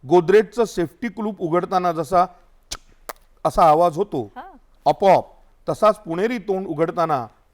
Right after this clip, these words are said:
Speaker 1: छायला असा ध्वनी आपोआप येतो. गावोगावचे वेगवेगळे आवाज. तेव्हा प्राध्यापक अ चायला कसे म्हणतील हा प्रश्न डोक्यातून काढून टाकावा.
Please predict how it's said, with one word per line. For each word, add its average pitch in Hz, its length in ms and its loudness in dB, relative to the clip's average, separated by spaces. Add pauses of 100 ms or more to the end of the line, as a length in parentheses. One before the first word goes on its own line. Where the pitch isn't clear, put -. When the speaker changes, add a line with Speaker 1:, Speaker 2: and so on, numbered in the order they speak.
(120)
Speaker 1:
छायला 135 720 -4 (320)
असा 156 200 -4
ध्वनी 143 240 -8
आपोआप 147 420 -6
येतो. 127 320 -12 (760)
गावोगावचे 233 580 4
वेगवेगळे 208 380 -2
आवाज. 190 340 2 (480)
तेव्हा 190 220 4
प्राध्यापक 214 920 -2
अ 202 240 4 (440)
चायला 180 320 -4
कसे 226 260 -6
म्हणतील 156 460 -8 (200)
हा 175 120 2
प्रश्न 180 300 -6
डोक्यातून 139 460 -8
काढून 147 300 -4
टाकावा. 202 460 0